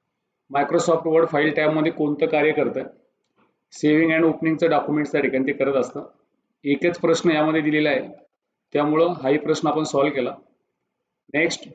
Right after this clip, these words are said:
होम टॅबमध्ये, अं, text or knowledge-ला जाऊ, परत नॉलेज चेकला टॅप करू. तिसरं नॉलेज चेक या ठिकाणी होम टॅबचा,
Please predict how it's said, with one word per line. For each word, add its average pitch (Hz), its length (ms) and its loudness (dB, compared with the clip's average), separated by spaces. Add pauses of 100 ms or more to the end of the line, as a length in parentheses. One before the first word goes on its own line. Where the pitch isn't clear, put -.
होम 143 240 -4
टॅबमध्ये, 160 460 0 (1400)
अं, 120 320 -12 (140)
text 151 240 0
or 165 80 6
knowledge-ला 165 400 2
जाऊ, 156 120 6
परत 156 280 -2
नॉलेज 151 240 0
चेकला 156 280 0
टॅप 147 260 -2
करू. 147 180 -6 (200)
तिसरं 165 260 0
नॉलेज 156 220 2
चेक 156 200 -2
या 147 80 2
ठिकाणी 139 320 -2
होम 143 200 0
टॅबचा, 135 360 -2